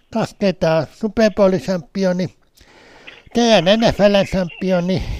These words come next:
kerran N F L:n vuoden valmentaja, kerran lehdistövuoden valmentaja,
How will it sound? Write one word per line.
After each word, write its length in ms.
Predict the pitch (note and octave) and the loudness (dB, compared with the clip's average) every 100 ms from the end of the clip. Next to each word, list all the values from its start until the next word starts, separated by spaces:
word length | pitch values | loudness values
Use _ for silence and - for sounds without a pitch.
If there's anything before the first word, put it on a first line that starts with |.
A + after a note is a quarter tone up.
| - - - - | -10 -12 -18 -8
kerran 340 | A3+ A3 F#3 F#3 | 0 2 2 2
N 280 | G#3+ G#3+ - | 0 0 -2
F 60 | |
L:n 260 | F3+ D#3+ E3+ | -2 -2 0
vuoden 340 | G#3 D3+ C3+ | 0 0 -2
valmentaja, 680 | G3 A3 G3 E3+ - F3 D#3+ - _ _ _ _ _ _ _ _ | 0 2 0 -4 -4 -2 -4 -6 _ _ _ _ _ _ _ _
kerran 280 | A3+ G3+ E3 | 0 2 4
lehdistövuoden 800 | A3 G#3+ G#3+ - G3+ F#3 F#3 F#3 | 4 4 2 -2 0 2 2 2
valmentaja, 680 | F3+ F3 F3 E3 - F3 F3+ | 0 0 -2 -6 -4 -2 -2